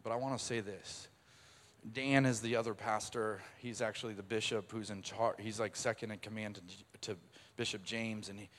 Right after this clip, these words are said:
when, when James comes to the States, he c-, kinda makes sure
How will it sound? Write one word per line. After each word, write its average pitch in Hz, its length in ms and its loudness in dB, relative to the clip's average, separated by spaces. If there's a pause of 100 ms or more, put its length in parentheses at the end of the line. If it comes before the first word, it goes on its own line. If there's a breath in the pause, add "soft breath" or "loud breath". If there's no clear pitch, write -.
(300 loud breath)
when, 110 160 -4 (400)
when 107 160 -6
James 117 300 -2
comes 120 260 -6
to - 80 -12
the 98 100 -8
States, 104 400 -4
he 107 260 -8
c-, - 120 -16 (120)
kinda 104 160 -6
makes 101 300 -6
sure 104 320 -2